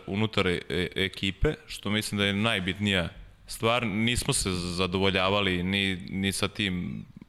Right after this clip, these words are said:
prvom njihovom tom svetskim zlatom dve hiljade devete, još dok ja nisam ni ušao.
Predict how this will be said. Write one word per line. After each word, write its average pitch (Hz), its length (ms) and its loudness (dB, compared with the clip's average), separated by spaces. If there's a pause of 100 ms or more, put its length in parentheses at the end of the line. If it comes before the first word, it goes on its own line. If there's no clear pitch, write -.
(920)
prvom 123 380 4
njihovom 113 400 2
tom 107 380 0 (360)
svetskim - 540 2
zlatom 113 440 2
dve 107 140 2
hiljade 110 260 2
devete, 110 380 2
još 95 120 2
dok 95 180 -2
ja 107 100 2
nisam 107 300 2
ni 101 160 4
ušao. 117 400 2